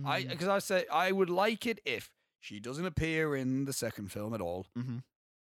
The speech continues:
Speaker 1: and then we get Batman with, I don't know, Vicky. That'd
Speaker 2: Yeah,
Speaker 1: be cool. Like,
Speaker 2: okay.
Speaker 1: like, we establish that, and then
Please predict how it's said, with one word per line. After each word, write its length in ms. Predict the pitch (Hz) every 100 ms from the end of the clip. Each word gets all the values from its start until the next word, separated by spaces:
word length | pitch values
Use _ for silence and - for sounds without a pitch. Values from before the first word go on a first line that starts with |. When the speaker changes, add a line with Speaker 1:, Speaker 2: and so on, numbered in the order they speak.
| -
Speaker 1:
and 160 | 104
then 140 | 110 104
we 140 | 104
get 240 | 117 107 -
Batman 840 | 117 113 - 117 110 110 101 98 98 _ _ _ _ _
with, 480 | 104 104 101 92 - _ _ _ _ _ -
I 60 |
don't 60 | 95
know, 100 | 87
Vicky. 440 | 90 101 - 92 - _ _ _ _ -
That'd 200 | 147 156
Speaker 2:
Yeah, 60 | 143
Speaker 1:
be 80 | 160
cool. 200 | 165 156
Like, 100 | 151 143 143
Speaker 2:
okay. 160 | - 117
Speaker 1:
like, 160 | 196
we 240 | 202 190 208
establish 480 | 202 254 226 220 -
that, 220 | 190 180
and 80 | 170
then 160 | 185